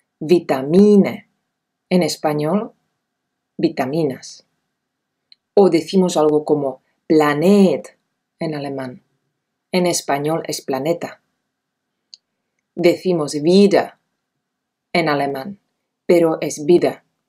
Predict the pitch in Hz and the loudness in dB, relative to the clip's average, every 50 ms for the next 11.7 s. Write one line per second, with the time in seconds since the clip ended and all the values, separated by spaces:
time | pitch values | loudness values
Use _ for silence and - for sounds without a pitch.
0 | _ _ _ - 175 165 151 143 - - - 143 139 131 - _ _ _ _ _ | _ _ _ -4 -4 -2 -4 -6 -8 -8 -8 -8 -8 -8 -14 _ _ _ _ _
1 | _ _ _ _ _ _ _ _ _ _ _ _ _ _ _ _ _ _ _ _ | _ _ _ _ _ _ _ _ _ _ _ _ _ _ _ _ _ _ _ _
2 | _ _ - 233 240 208 196 175 170 170 - - 208 226 247 - - - - - | _ _ 0 0 2 4 4 4 2 2 0 0 0 0 0 -2 -6 -12 -8 -4
3 | - 202 196 202 202 202 - 220 214 180 151 147 151 151 170 202 - - _ _ | 0 2 2 2 2 2 2 4 4 4 2 0 0 -2 -2 -4 -8 -10 _ _
4 | _ _ _ _ _ - - 220 240 262 262 - _ _ _ _ _ _ - 202 | _ _ _ _ _ 0 2 2 2 2 0 -6 _ _ _ _ _ _ -2 -2
5 | 170 - - - - 160 165 180 202 202 - 220 196 - - - - 175 170 185 | -2 -2 -4 -4 -2 0 0 2 0 0 2 0 0 0 0 -2 -2 -4 -2 -2
6 | 175 165 160 156 190 180 180 - 165 156 - - 170 156 156 151 151 - 135 127 | -4 -4 -2 0 0 0 0 0 -4 -4 -4 -6 -6 -4 -4 -6 -4 -4 -6 -6
7 | 120 120 - _ _ _ _ _ _ _ _ _ _ _ _ _ _ _ _ _ | -6 -10 -16 _ _ _ _ _ _ _ _ _ _ _ _ _ _ _ _ _
8 | _ _ _ _ _ _ _ _ _ _ _ _ _ _ _ _ _ _ _ _ | _ _ _ _ _ _ _ _ _ _ _ _ _ _ _ _ _ _ _ _
9 | _ _ _ _ _ _ _ _ _ _ _ _ _ _ _ - - - 214 214 | _ _ _ _ _ _ _ _ _ _ _ _ _ _ _ -2 2 2 2 2
10 | 208 - 262 262 240 202 214 226 226 240 233 233 226 233 240 247 233 226 220 196 | 4 6 6 6 6 6 2 2 4 6 6 8 8 6 4 2 2 2 2 2
11 | 185 - - 185 180 - 220 220 220 190 175 - - | 2 2 0 -2 -2 0 2 2 4 2 2 0 -2